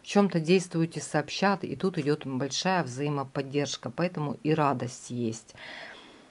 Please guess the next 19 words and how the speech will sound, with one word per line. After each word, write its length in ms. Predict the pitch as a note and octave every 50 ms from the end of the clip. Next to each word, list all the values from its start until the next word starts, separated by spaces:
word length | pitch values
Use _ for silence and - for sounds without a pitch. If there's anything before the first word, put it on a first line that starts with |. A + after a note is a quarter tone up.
| - - -
Для 220 | D3+ D3+ E3 F3
тех, 260 | F3 - - C#4 C#4 C4+
кто 260 | - - - A3+ A#3
в 60 | A3+
свободном 600 | - - F#3+ F#3 E3+ E3+ G3 F#3 F#3 F#3+ F#3+ F#3+
поиске, 540 | F3+ - F#3+ G3 G3 E3 C#3+ C3+ - - D#3
для 160 | B2 D3 D3+
вас 200 | D#3+ E3 E3 -
выпала 220 | D#3+ C#3+ - D3+
пятерка 540 | D3+ - E3+ E3+ F3 E3 D3+ C#3+ B2+ - D3
мечей, 640 | D3 D3 D3 C#3 - - - F#3 G3+ G#3+ A3+ B3+ B3+
карта 640 | B3 - D#3+ D#3+ D#3 - - - C#3 C#3 C3 B2 A#2+ - - - C3+ -
тройки 540 | - F#3 F3+ F#3 E3 C3+ B2 - - C3 B2+
монет 580 | B2+ C#3 C#3+ D3 D#3 E3 F3+ G#3 B3 B3+ - - - - - -
и 240 | D3 D#3+ F3+ G#3 A3+
карта 480 | A3+ - F3 E3 E3+ E3 - - G#3
старшего 560 | G#3 - - D#3+ D3+ D#3 - - - F#3 E3+
аркана 420 | E3 C3+ C3 - C#3 C#3 C#3+ C#3+ D3
колесницы. 840 | - - C#3+ C#3+ D#3+ E3 - - G3 F3 D3 - - - - -